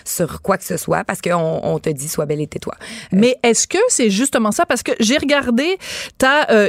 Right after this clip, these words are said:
Speaker 2: une émission qui s'intitule Mais pourquoi, qui
Speaker 1: Oui.
Speaker 2: va être en ondes les mercredis à vingt et une heures à Z.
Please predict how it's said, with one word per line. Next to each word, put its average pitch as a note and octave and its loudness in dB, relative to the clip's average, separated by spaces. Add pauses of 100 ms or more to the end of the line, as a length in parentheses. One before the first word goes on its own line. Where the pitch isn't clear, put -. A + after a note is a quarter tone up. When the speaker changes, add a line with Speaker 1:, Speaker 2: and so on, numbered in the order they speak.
Speaker 2:
une G#3+ 6
émission G#3 4
qui - -4
s'intitule G#3+ 0
Mais G#3+ 6
pourquoi, B3 2
qui - -6
Speaker 1:
Oui. G#3 2
Speaker 2:
va G3+ 4
être G#3+ 0
en F#3 4
ondes A3+ 4
les G#3+ 4
mercredis G#3 2
à G#3+ 2
vingt F#3+ 2
et F#3 4
une F3 4
heures G3+ 4 (140)
à F#3+ 2
Z. E3+ 4